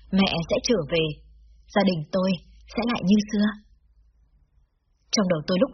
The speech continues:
này chỉ còn lại bi thương, tất cả những mệt mỏi đau đớn của cuộc sống cứ thế lần lượt hiện về. Nó một lần nữa nhấn chìm tôi, khiến cho trái tim nhỏ bé của tôi nghẹn lại, đau đến không thở nổi. Tôi khóc,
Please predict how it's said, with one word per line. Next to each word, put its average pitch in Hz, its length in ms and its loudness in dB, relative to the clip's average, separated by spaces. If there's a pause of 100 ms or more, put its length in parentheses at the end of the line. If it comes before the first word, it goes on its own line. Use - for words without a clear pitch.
này 180 80 0 (100)
chỉ - 140 -6
còn 156 180 -6
lại 151 160 -8
bi 202 80 2 (120)
thương, 208 200 4 (460)
tất 269 140 2
cả 220 120 0 (100)
những 247 180 -2
mệt 247 140 4 (100)
mỏi 190 240 0
đau 262 160 2
đớn 233 160 2
của 277 140 0
cuộc 190 160 0 (100)
sống 185 160 2 (480)
cứ 240 120 6
thế 233 80 0 (100)
lần 214 200 -2
lượt 170 220 -2
hiện - 220 -2
về. 170 120 0 (680)
Nó 180 60 2 (100)
một 202 160 2
lần 170 120 0 (100)
nữa 185 160 -2
nhấn 208 280 4
chìm 226 180 4 (120)
tôi, 202 160 6 (500)
khiến 190 200 4
cho 254 140 0
trái 196 160 -4
tim 220 160 2
nhỏ 190 120 2 (100)
bé 170 180 -2
của 254 140 2
tôi 247 140 -2
nghẹn 226 200 0 (100)
lại, 170 140 -2 (600)
đau 180 140 2 (120)
đến 175 120 0 (100)
không 247 180 2
thở 226 140 4 (160)
nổi. 175 140 4 (720)
Tôi 196 200 2
khóc, 285 140 0